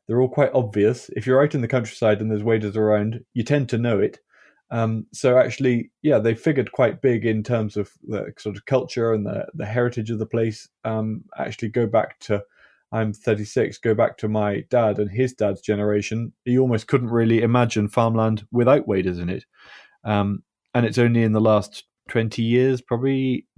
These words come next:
fifteen, twenty years, where they've really started to collapse. The numbers, when you look at some of the figures, um, curlews here where I am in Dumfries and Galloway down by, well, more than three quarters since the mid nineties. Um, lapwings down by two thirds in that same time.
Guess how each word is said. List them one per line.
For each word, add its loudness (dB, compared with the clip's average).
fifteen, -2
twenty -2
years, 2
where 0
they've 0
really 4
started -2
to -12
collapse. 0
The 0
numbers, 0
when 0
you 0
look -2
at -12
some -2
of -2
the 0
figures, -2
um, -2
curlews 2
here 2
where 2
I 2
am 2
in 0
Dumfries 0
and -10
Galloway 2
down 0
by, 2
well, -4
more 2
than -2
three 2
quarters 0
since -8
the -2
mid 0
nineties. -2
Um, 0
lapwings -2
down 0
by 2
two 0
thirds 2
in -2
that -2
same 0
time. 0